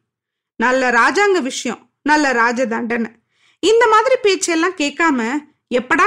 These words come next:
கோடிக்கரைக்கு போய் கடல் அலை ஓசையை கேட்டுட்டு இருக்க போறோம்னு இருக்கு. போனா போகுது,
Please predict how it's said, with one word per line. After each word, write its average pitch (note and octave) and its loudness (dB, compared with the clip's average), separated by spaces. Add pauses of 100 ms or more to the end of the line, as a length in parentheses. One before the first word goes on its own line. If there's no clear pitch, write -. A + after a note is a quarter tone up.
(100)
கோடிக்கரைக்கு F4 -2
போய் D#4 -2
கடல் D4 2
அலை D4 0
ஓசையை C4 -2
கேட்டுட்டு D4 -4
இருக்க C4 -4
போறோம்னு A3+ -2
இருக்கு. C#4+ -4 (580)
போனா B3 0
போகுது, D#4+ 0